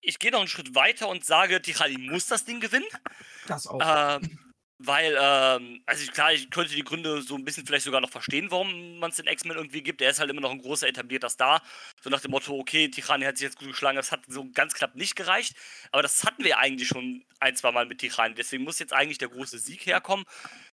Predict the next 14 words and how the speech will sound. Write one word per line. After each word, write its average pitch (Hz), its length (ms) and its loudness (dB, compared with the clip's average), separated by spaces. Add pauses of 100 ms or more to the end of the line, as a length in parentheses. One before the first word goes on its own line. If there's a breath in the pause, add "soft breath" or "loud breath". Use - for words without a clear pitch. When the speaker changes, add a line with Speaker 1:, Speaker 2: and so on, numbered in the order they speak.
(100)
Speaker 1:
Und 135 80 -2
dann 151 120 2
geht - 140 0
es - 100 0
halt 135 160 0
Richtung, 131 500 -2
Richtung 127 340 -6
Title 139 360 0
Shot. - 280 -4
Also 107 380 -8 (360)
ob - 160 -4
Unified 143 480 0
oder 131 240 4
Shotgun, 139 580 0